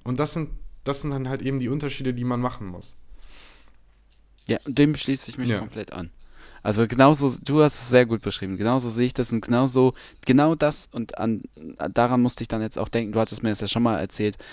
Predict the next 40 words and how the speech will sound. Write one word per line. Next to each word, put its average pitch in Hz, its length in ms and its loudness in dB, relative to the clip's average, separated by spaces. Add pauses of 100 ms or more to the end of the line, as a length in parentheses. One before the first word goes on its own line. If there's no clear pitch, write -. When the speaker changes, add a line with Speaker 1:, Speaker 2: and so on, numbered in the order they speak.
(240)
Speaker 2:
äh, 107 360 0 (100)
musst, 110 480 -2 (100)
also 104 320 -2 (520)
nochmal, 107 420 0 (880)
äh, 90 300 -2 (180)
an 110 120 0
das, 113 280 0
was 107 120 0
du 113 100 -2
jetzt 110 200 0
gerade 107 180 0
gesagt 101 280 0
hast, - 180 0
musste 104 220 -2
ich - 80 -6
Speaker 1:
<laughs> - 20 -18
Speaker 2:
denken, - 280 -4
als 87 160 -8
ich 92 120 -8
das - 220 -4
da 80 100 -6
auf 85 140 -8
Twitter 101 320 -6
gesehen 90 280 -2
habe. 87 200 -6
Und 98 100 0
deshalb 113 280 6
wollte 101 140 -4
ich - 80 -12
das - 160 -10
heute 92 220 -8
mal 85 100 -6
mitbringen. 85 380 -8
Also 92 160 0
ich 95 100 -2
habe - 140 -6
mich 101 140 -6
hier 98 100 -2
ein 92 80 -2
bisschen 98 320 -4